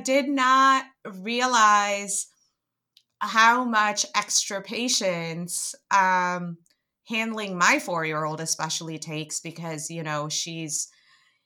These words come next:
enough to be, like, five people at once. But it's been, it's been amazing. Um, there is a little sense from her of, you know,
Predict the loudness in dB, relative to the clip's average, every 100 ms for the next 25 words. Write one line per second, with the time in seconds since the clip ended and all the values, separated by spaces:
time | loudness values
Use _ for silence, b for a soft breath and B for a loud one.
0 | b -10 -2 0 0 -4 -8 -6 -6 -8
1 | -8 -8 -8 -6 -6 -6 -12 -6 -4 -4
2 | -4 -6 -6 -4 -6 -4 -2 0 0 -2
3 | -6 -6 -6 -4 -2 -2 -2 -4 -6 -8
4 | -6 -4 -4 -2 -2 -4 -4 -4 -4 -4
5 | -2 -2 -2 -4 -6 -8 -14 _ _ _
6 | _ -16 -12 -2 0 0 -2 -4 -4 -4
7 | -2 -2 -4 -6 -6 -6 -8 B B B
8 | -6 -4 -4 -2 0 0 0 0 2 0
9 | -4 -12 -12 -6 -2 -2 -2 -6